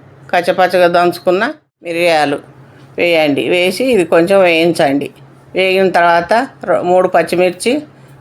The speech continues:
రెండు ఎండుమిర్చి, కరివేపాకు వేసి ఇది బాగా వేయించండి. వేగిన తర్వాత ఒక చిన్న కప్పు కొబ్బరి తురుము ఇది కూడా వేయండి. వేసి దీన్ని ఒక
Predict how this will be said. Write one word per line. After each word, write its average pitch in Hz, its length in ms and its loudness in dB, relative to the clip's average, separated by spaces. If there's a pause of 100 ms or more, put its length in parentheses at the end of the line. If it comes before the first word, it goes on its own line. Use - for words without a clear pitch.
(120)
రెండు 180 260 4
ఎండుమిర్చి, 180 500 0 (160)
కరివేపాకు 165 560 0 (560)
వేసి 185 380 0
ఇది 185 120 0 (100)
బాగా 175 280 4
వేయించండి. 151 600 -2 (840)
వేగిన 190 360 2
తర్వాత 175 320 2 (680)
ఒక 185 100 4 (140)
చిన్న 180 160 0 (140)
కప్పు 175 280 0 (100)
కొబ్బరి 170 380 2
తురుము 147 280 0 (1120)
ఇది 180 180 0
కూడా 190 140 4 (100)
వేయండి. 160 400 0 (100)
వేసి 185 300 -2 (320)
దీన్ని 196 300 2 (720)
ఒక 190 100 -2